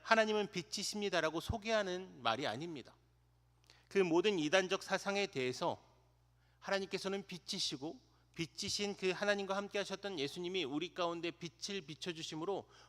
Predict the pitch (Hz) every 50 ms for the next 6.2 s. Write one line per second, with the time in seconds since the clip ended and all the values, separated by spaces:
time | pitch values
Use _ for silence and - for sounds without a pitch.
0 | _ - 143 156 170 170 208 208 196 202 196 190 190 190 180 185 180 180 175 175
1 | 185 185 175 135 - 160 165 190 185 147 113 107 160 170 156 107 98 - - _
2 | _ _ _ _ _ _ _ _ _ _ _ _ _ - - 190 196 190 190 180
3 | - - 185 180 170 160 135 127 139 156 170 180 180 180 165 - - 180 180 175
4 | 185 180 175 143 143 156 175 180 185 185 175 147 151 165 165 165 175 175 165 -
5 | - - - - - - - 214 220 226 - - - 190 - 214 190 - - 143
6 | 147 190 254 262